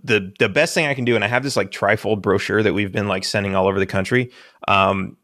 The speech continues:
to, to volunteers to pass out. It's kind of like an introductory course. Like,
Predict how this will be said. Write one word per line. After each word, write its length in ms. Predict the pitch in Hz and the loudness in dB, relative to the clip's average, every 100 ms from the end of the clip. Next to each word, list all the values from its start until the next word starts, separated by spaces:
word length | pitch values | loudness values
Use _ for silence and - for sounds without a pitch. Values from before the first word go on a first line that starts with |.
| - 110 | -14 -2
to, 240 | 113 92 | 2 2
to 140 | 87 95 | 0 0
volunteers 520 | 101 98 92 107 107 | 0 0 0 -2 -2
to 80 | 98 | -4
pass 280 | 107 95 | -2 0
out. 220 | 117 107 - | 2 0 0
It's 140 | 110 | -4
kind 160 | - 135 | -2 0
of 60 | |
like 140 | 147 135 | 0 0
an 60 | |
introductory 500 | 113 120 107 110 104 | 0 0 2 0 0
course. 320 | 90 123 92 110 | 0 2 2 2
Like, 240 | 101 - | 0 0